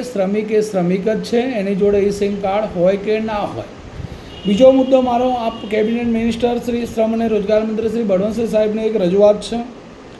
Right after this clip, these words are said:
કે જો લઘુમતી અને ઓ બી સી સમાજના શ્રમિકોને જો આપણી સરકાર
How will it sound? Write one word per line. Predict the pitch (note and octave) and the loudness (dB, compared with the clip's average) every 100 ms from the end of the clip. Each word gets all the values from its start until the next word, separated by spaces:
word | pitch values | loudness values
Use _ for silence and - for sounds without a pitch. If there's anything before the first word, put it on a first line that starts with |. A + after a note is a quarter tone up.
| - - - - - | -20 -20 -20 -18 2
કે | A#3+ | 4
જો | B3 | 6
લઘુમતી | C4 G3+ G#3+ B3 B3 B3+ B3+ | 6 6 4 2 2 2 2
અને | B3+ | 2
ઓ | A#3+ G3+ | 2 2
બી | A#3+ | 2
સી | A3 B3+ | -2 -4
સમાજના | A3 G#3 A3 A#3 A#3+ A#3 | 0 2 2 0 -4 -2
શ્રમિકોને | A3 G#3 A3+ A3+ A3 A3 C#3+ C3+ - - - - - | -2 0 0 2 2 2 -2 -6 -14 -20 -20 -20 -6
જો | A3 A3+ | 0 2
આપણી | G3+ A3+ C4+ C4 | 2 2 2 2
સરકાર | A#3 A3+ A#3 | 0 2 2